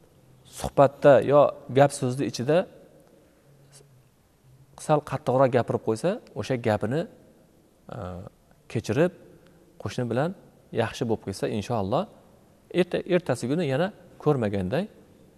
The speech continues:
oldingiday yana umrguzar qilib yurishaveradi, inshaalloh. Xo'p, Payg'ambarimiz sollallohu alayhi va sallam, Jabroil alayhissalom menga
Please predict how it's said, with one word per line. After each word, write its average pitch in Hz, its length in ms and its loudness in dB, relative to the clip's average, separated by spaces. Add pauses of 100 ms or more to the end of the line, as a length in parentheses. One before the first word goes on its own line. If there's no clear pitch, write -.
(640)
oldingiday 120 560 2
yana 131 180 -2 (460)
umrguzar 104 560 -2
qilib 110 320 -8
yurishaveradi, 90 480 -4
inshaalloh. 80 420 -8 (1400)
Xo'p, 127 220 6
Payg'ambarimiz 165 480 8
sollallohu 185 460 6
alayhi 165 280 4
va 151 60 4
sallam, 135 380 6 (560)
Jabroil 160 580 10
alayhissalom 147 640 4
menga 131 440 4